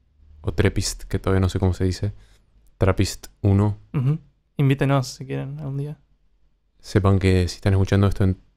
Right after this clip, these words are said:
Speaker 1: Trappist, ya tenemos por lo menos setenta y pico años de edad.
Speaker 2: Sí. Vamos a estar canosos y pelados.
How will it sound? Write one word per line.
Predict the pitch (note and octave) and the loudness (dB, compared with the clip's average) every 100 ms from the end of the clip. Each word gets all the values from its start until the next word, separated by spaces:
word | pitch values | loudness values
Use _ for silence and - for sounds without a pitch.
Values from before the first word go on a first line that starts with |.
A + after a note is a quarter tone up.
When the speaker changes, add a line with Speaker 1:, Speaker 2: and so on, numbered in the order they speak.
| _ _ _ | _ _ _
Speaker 1:
Trappist, | G2+ G#2+ G#2+ F#2+ - - - _ _ _ | 2 2 2 -2 -4 -8 -20 _ _ _
ya | - F#2+ | -2 2
tenemos | F#2+ F#2 F#2 E2 | 4 4 2 0
por | - F2+ | -2 0
lo | F2 | 2
menos | F#2 F#2 - - - _ _ | 4 2 0 -10 -20 _ _
setenta | - - F#2+ F#2 F2+ F2+ | -6 0 2 4 2 2
y | |
pico | - F#2+ G2 | 0 2 4
años | F#2+ F2+ | 4 4
de | F2+ | 4
edad. | F2+ F2+ F#2 G2+ _ _ _ _ _ _ _ | 4 4 2 -2 _ _ _ _ _ _ _
Speaker 2:
Sí. | - B2+ A#2+ - _ - _ _ _ _ - | -8 -8 -8 -14 _ -20 _ _ _ _ -8
Vamos | C3 B2 | -8 -6
a | |
estar | - B2+ B2 _ | -6 -6 -8 _
canosos | C3 B2+ B2 B2 - | -10 -8 -8 -12 -14
y | C#3+ | -12
pelados. | B2+ B2+ B2 C3 - | -8 -6 -6 -8 -14